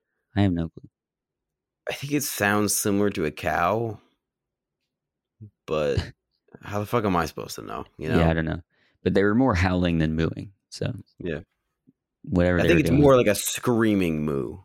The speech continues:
Speaker 2: you know?
Speaker 1: Right.
Speaker 2: Yeah.
Speaker 1: So
Speaker 2: That's
Speaker 1: yeah,
Speaker 2: why they
Speaker 1: whatever
Speaker 2: call
Speaker 1: it
Speaker 2: them
Speaker 1: was.
Speaker 2: mooses.
Speaker 1: <laughs> Whatever it was, they were doing that, um, as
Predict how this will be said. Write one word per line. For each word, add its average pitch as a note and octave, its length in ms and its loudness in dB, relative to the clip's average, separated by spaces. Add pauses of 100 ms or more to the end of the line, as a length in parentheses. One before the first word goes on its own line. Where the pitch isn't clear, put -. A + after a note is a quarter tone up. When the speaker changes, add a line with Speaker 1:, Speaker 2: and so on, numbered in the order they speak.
Speaker 2:
you D#2+ 160 -6
know? D#2+ 260 -4
Speaker 1:
Right. E2+ 340 0 (520)
Speaker 2:
Yeah. A#1+ 500 -6 (1160)
Speaker 1:
So - 140 -2
Speaker 2:
That's F2+ 100 4
Speaker 1:
yeah, - 100 2
Speaker 2:
why A2 80 2
they G#2+ 40 6
Speaker 1:
whatever B2+ 260 4
Speaker 2:
call F2+ 160 2
Speaker 1:
it F2 40 2
Speaker 2:
them E2+ 80 2
Speaker 1:
was. F#2 200 0
Speaker 2:
mooses. C2+ 680 -8 (440)
Speaker 1:
<laughs> - 340 -20 (140)
Whatever F#2+ 320 4
it E2+ 60 2
was, E2 260 2
they F2 120 4
were F2 100 2
doing F2+ 260 2
that, E2 340 0 (420)
um, E2+ 260 2
as E2 440 -2